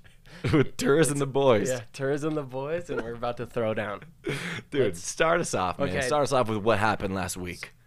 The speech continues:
Speaker 2: Okay, so this is a one-liner. Pretty much a one-liner, okay?
Speaker 1: Okay, makes me nervous.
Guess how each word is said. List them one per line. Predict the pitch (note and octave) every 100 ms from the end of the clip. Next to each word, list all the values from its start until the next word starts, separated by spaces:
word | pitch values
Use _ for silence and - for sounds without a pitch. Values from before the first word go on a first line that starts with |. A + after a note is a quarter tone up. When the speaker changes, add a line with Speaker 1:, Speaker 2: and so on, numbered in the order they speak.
| _ _ -
Speaker 2:
Okay, | A2+ G#2 G#2
so | - A#2 A2+ A2 G#2+ G#2 G#2 C3
this | C3+ C#3
is | C#3+ B2+ - - -
a | C3
one-liner. | A#2 A#2+ C3 C3 B2 A#2 G#2 F#2+ - _ _ _ _
Pretty | D3 D3+
much | C#3 C3+ C#3
a |
one-liner, | A#2 A2+ A2+ G#2 G2+ E2+
okay? | - A2+ B2
Speaker 1:
Okay, | C3+ -
makes | A#2+ A2+ G#2
me |
nervous. | G#2+ D3 - F#2+